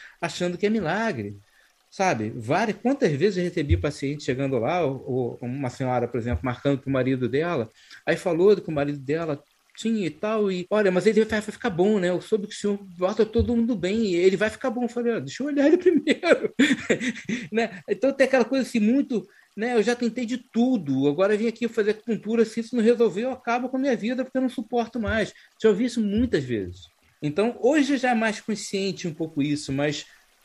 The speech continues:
quando eu comecei, que ninguém nem sabia o que era acupuntura direito, vinha quem tava realmente nas últimas, sabe? Era a última esperança colocar agulha no corpo, sabe? Aquela coisa assim. É, hoje a gente já tem uma consciência maior disso,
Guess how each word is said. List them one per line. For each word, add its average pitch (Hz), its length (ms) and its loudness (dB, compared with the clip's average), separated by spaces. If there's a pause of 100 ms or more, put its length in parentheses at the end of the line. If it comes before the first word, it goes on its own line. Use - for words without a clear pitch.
(140)
quando 196 160 4
eu 214 60 6
comecei, 190 520 0
que 202 120 -10
ninguém 151 220 -4
nem 190 100 -4
sabia 147 360 -2
o 175 40 -4
que 170 100 -2
era 143 120 0
acupuntura 135 440 -2
direito, 127 540 -4 (160)
vinha 254 480 -2 (340)
quem 254 160 -4
tava 214 340 0
realmente 233 480 0
nas 262 200 -4
últimas, 170 460 -4 (200)
sabe? 143 340 0
Era 160 160 4
a - 20 4
última 247 340 0
esperança 254 1000 0
colocar 233 380 2
agulha 247 280 2
no - 120 4
corpo, 190 420 6
sabe? 147 220 -2
Aquela 143 260 -6
coisa 160 240 2
assim. 151 320 -6 (220)
É, 165 180 2
hoje 190 280 6
a 196 40 8
gente 208 120 2
já 214 100 2
tem 247 160 -6
uma 226 120 -2
consciência 185 560 -6
maior 143 340 0
disso, 110 460 -6